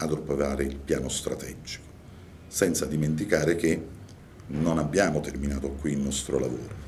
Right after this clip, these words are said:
tant'è vero che noi abbiamo presentato come città metropolitana al governo nazionale un progetto per il recovery plan di oltre duecento milioni di euro, contributi che riguardano sempre tutti i comuni dell'intera area metropolitana.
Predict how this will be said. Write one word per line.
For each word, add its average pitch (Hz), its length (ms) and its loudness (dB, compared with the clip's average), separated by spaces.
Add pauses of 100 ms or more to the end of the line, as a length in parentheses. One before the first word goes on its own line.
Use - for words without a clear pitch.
(120)
tant'è 69 280 -2
vero 92 400 4
che 73 260 -2 (100)
noi 69 100 -2
abbiamo 71 380 0
presentato 76 840 0
come 69 340 0
città - 340 0
metropolitana 73 880 0 (460)
al 80 180 4
governo 76 800 4
nazionale - 840 0 (360)
un 85 120 -6
progetto 90 520 4
per 73 140 0
il 76 120 -4
recovery 78 460 4
plan 78 520 -2 (440)
di 98 140 4
oltre 76 360 6
duecento 71 500 0
milioni 65 360 -2
di 67 120 -6 (120)
euro, 73 280 -10 (640)
contributi 110 800 4
che - 100 0
riguardano 76 520 2
sempre - 520 0
tutti - 260 -12
i - 20 -8
comuni 80 340 0
dell'intera 65 540 -2
area 60 180 -6
metropolitana. - 760 -12